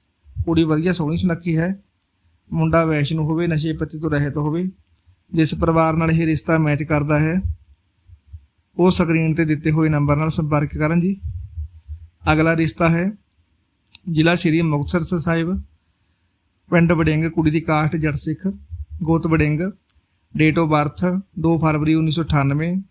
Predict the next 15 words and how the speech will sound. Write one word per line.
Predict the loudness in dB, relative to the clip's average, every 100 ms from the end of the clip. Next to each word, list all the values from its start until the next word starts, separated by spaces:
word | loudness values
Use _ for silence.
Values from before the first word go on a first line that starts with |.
| -20 -20 _ -2
ਹਾਈਟ | -2 0
ਪੰਜ | 0 0
ਫੁੱਟ | 0 -2
ਪੰਜ | -2 -2 -2
ਇੰਚ। | -4 -4 -6 -6 _ _ -20 -20 -14
ਸਟੱਡੀ | -2 0 2
ਪਲੱਸ | 2 0
ਟੂ | 0 0
ਕਰਕੇ | 0 0 0 0
ਦੋ | 2 2
ਸਾਲ | 2 2 0
ਦੀ |
ਪੜ੍ਹਾਈ | 0 -2 -2
ਕੀਤੀ | -4 -6 -2 -2
ਹੈ, | -2